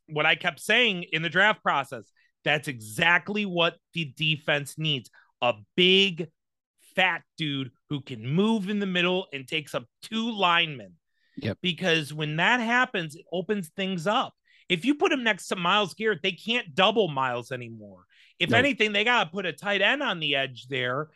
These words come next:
Speaker 1: and have, you know, him double, you know, Myles Garrett, which means less receivers are going out, and that means your coverage is gonna be more effective. Gee, this isn't hard to figure out. Instead,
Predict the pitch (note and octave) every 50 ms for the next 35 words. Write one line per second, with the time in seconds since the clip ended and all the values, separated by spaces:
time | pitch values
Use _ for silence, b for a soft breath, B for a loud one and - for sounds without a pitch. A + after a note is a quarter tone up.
0 | b b b b b _ - F#3+ F#3+ G3 G3+ G3+ G3 G3 F3 E3+ F#3 - _ _
1 | - F#3+ F#3+ F#3 F#3 F3+ F#3 F3+ F3 A3+ C4+ D4+ D4+ C#4 G3 G#3 D#3+ C#3+ C#3+ C#3+
2 | C3 C3 C3+ - _ _ _ _ _ _ _ _ _ F3+ F3 E3 D#3+ C#3+ C3 C3+
3 | - - E3+ E3+ D#3+ D#3 C#3+ - - D#3 D#3 F3 G3 G3+ F#3+ E3 - F3 G3+ G3+
4 | F#3+ E3 - _ _ _ _ - A#2+ A#2 C#3 D#3 F#3+ G3 - - A3+ A#3+ G3+ -
5 | - B3+ C4 B3 G#3+ A3+ G3+ F3+ D3+ F#3 E3 C3+ F#3 F3+ F3 D#3+ D#3 F3+ G#3 A#3
6 | A3 G3 D#3+ D3 D#3 F3 - _ _ _ _ _ _ _ _ _ _ _ _ _
7 | _ - F#3 F#3 F#3 F3+ F#3 F#3 F#3 F#3 F#3 E3 C3+ - F#3+ F#3 E3+ D3+ - -
8 | G#3+ A#3+ B3 G#3+ G#3+ F#3+ F3 E3+ D#3 F3+ - F3 D3 - G3 F#3 F3+ F3 F3 F3
9 | F3 F3 F3 E3 - - A3 G3 - _ - A2+ F#2+ - _ _ _ _ - -
10 | G3+ G3 E3+ B2+ C#3 C3+ - - F3+ F#3+ E3+ G3 G#3 - - - - - - -
11 | A#3 A3+ G#3 E3+ D#3 D3+ C3+ - - F3+ D#3 - - E3 D3 C3+ B2+ D3 D3 -
12 | - F3 F3 D3+ A2 - - _ _ _ - - _ _ _ _ _ _ _ _
13 | _ _ _ _ - E3+ E3+ D3+ - - - A#3 C4 C#4+ C4+ A#3+ G3 F3